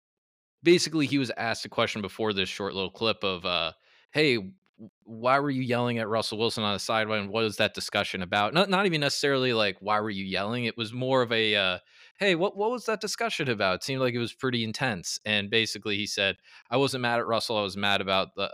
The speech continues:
uh, the call on the field." And then the reporter, obviously, as we see here, asked the appropriate question. "If you were mad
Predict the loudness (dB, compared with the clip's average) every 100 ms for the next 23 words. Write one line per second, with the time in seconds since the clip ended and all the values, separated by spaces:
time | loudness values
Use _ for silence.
0 | -6 0 0 0 -2 0 2 0 -4 -2
1 | -2 -2 -8 _ _ _ _ _ 0 2
2 | 2 -2 -10 -16 _ _ _ -2 0 2
3 | 0 2 2 6 6 4 0 -4 -4 -4
4 | -2 0 2 4 4 2 -4 0 0 0
5 | -4 0 0 0 0 0 0 0 0 0
6 | -2 0 0 0 -4 -2 0 0 0 0
7 | 2 2 0